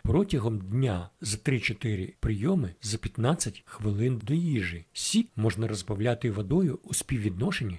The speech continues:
один до одного. Кабачки корисні для профілактики та лікування таких захворювань серцево-судинної системи, як атеросклероз та гіпертонія. Вони мають сильну сечогінну дію і сприяють виведенню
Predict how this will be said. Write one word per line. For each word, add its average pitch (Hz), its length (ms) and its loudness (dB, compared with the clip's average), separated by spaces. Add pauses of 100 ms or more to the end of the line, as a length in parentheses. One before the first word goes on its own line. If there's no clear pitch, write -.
один 123 360 2
до 156 280 2
одного. 87 420 -4 (1120)
Кабачки 123 640 2
корисні - 640 2
для - 180 -2
профілактики 113 800 2
та - 140 -2
лікування 107 560 0
таких - 560 2
захворювань 107 680 0 (100)
серцево-судинної 101 1080 0
системи, 131 600 0 (100)
як 117 320 4
атеросклероз 101 800 -2
та 131 200 -2 (160)
гіпертонія. 120 960 2
Вони 143 480 4
мають 117 420 2
сильну 147 460 2 (100)
сечогінну 127 640 2
дію 113 460 2 (100)
і - 80 0
сприяють 127 600 4
виведенню 104 640 2